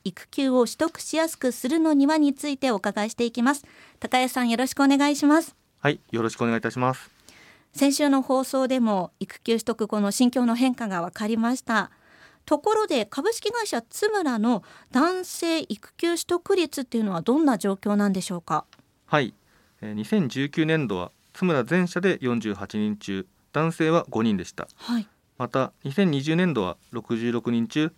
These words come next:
Speaker 2: 男性は十五人といって、まだ割合としては女性が中心ですが、男性の取得も非常に増えてきております。
Speaker 1: うん、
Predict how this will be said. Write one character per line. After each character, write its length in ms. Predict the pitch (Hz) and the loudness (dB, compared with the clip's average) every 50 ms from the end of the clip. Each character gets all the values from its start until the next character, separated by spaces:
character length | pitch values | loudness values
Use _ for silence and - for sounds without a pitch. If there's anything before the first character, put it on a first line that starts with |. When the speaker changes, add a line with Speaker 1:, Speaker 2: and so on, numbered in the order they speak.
| _ _ | _ _
Speaker 2:
男 200 | - 127 135 135 | -2 -2 -2 -2
性 180 | - 147 151 | -2 0 2
は 200 | 160 175 180 185 _ _ - | 2 2 2 0 _ _ -6
十 160 | - 117 117 | -2 0 2
五 140 | 110 113 107 | 2 2 2
人 200 | 107 98 87 - _ _ _ - | 2 0 -2 -6 _ _ _ -10
と 80 | 151 | -10
い 20 | 147 | -10
っ 40 | |
て、 280 | - _ - 180 185 190 - - - - - - - _ | -8 _ 0 0 0 0 -2 -10 -20 -20 -20 -20 -10 _
ま 120 | - 175 170 | 2 2 4
だ 180 | 131 95 - - - | 4 2 -2 -4 -6
割 180 | 127 120 131 151 | -2 0 0 0
合 40 | 165 | 0
と 120 | 165 202 190 | 0 -2 -2
し 60 | - | 0
て 80 | - | 2
は 180 | 190 120 85 - | 0 0 0 -2
女 160 | - - 113 104 | -8 -10 -8 -4
性 160 | - 123 120 | -2 -2 0
が 100 | 117 117 | 0 -2
中 140 | - 123 117 | -2 -4 -4
心 160 | - - 117 | -2 -2 -2
で 80 | 117 | -4
す 140 | 113 - 107 | -4 -2 -2
が、 180 | 117 135 135 135 - - - - - - _ _ _ _ _ | 0 0 -2 -2 -6 -14 -20 -20 -20 -20 _ _ _ _ _
男 220 | - 135 139 139 | 2 2 2 2
性 400 | 135 - 143 139 135 135 139 - - _ | 0 2 2 2 4 2 0 -4 -6 _
の 120 | 196 175 185 | 2 2 2
取 120 | 185 180 | 2 0
得 160 | - 147 127 | -2 -2 -2
も 140 | 143 151 190 | 0 0 -2
非 120 | 185 - 131 | -2 -2 0
常 120 | 117 113 | 0 0
に 100 | 110 110 | 0 0
増 100 | 110 117 | -2 -2
え 20 | 101 | -4
て 80 | 95 | -4
き 60 | - - | -6 -8
て 80 | 95 | -8
お 40 | 87 | -8
り 80 | 87 87 | -8 -8
ま 140 | 87 87 | -10 -12
す。 200 | - - - - _ - | -14 -18 -20 -8 _ 2
Speaker 1:
う 40 | 254 269 302 320 311 | 4 4 6 6 4
ん、 60 | 254 | 2